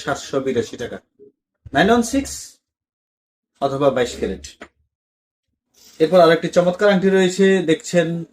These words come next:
আংটিটির একুশ ক্যারেট, দেশীয় প্রোডাক্ট, বাংলাদেশের কারিগর দ্বারা তৈরিকৃত, হলমার্ক করা। তিন আনা থেকে এক রত্তি কম, অর্থাৎ দুই আনা পাঁচ রত্তি। বর্তমান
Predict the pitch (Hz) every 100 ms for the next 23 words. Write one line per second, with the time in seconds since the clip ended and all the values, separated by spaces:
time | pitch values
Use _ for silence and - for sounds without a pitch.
0 | - 135 135 156 165 165 143 170 - _
1 | 403 403 403 403 - 156 156 - - 139
2 | 104 - - - _ 156 160 196 202 196
3 | 208 - - 143 139 147 143 139 131 123
4 | 120 135 143 - _ _ _ _ 135 127
5 | 117 120 110 180 233 _ 135 123 120 -
6 | 101 92 - _ _ _ _ _ _ -
7 | 220 226 220 226 226 _ _ _ _ _
8 | _ - 196 214 196 180 175 170 139 120
9 | 147 147 147 170 214 220 220 175 - 139
10 | - 104 - _ _ _ _ _ _ _
11 | _ _ _ - 156 156 214